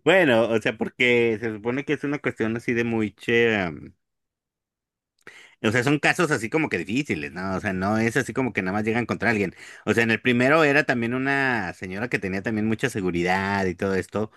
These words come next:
En este segundo, pues, este también, ¿no? El papá también tiene así su, su séquito y también tiene un chorro de gente ahí protegiéndolo y, y de ahí viene la, la acción, ¿no? El, el querer entrar y todo eso.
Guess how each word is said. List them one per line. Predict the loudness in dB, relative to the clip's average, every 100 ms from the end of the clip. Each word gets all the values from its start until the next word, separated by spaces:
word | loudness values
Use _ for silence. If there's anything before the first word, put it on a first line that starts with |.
| -20 -20 -12
En | -2 2
este | 2 2
segundo, | 2 4 4 2
pues, | -2 -4
este | -8 -4
también, | -4 0 2 2
¿no? | 2
El | 0
papá | 0 -2 -2
también | 0 0 0
tiene | 0 0 0
así | -2 -2 -6
su, | -2 0 0 0 -2 -4 -10 -20 _ _ _ -14
su | -10
séquito | -4 -2 -2 -4 0 2
y | 2
también | -2 -6 -6
tiene | -6 -4
un | -4
chorro | -4 -2 -2
de | -2
gente | -6 -4 -2
ahí | -2
protegiéndolo | -4 -8 -10 -8 -6 -4 -2 0 0
y, | -4 -10 _ -6
y | -2
de | 0
ahí | 0
viene | 0 0 0
la, | 0 -2 -4
la | -8
acción, | -8 -6 -6 -6 -8
¿no? | -6 -6
El, | -4 -6 -4
el | -6 -4 -6 -8 -12 -14
querer | -8 -4 -4
entrar | -6 -4 -2 -2 -2
y | -4
todo | -4 -4
eso. | -4 -6 -8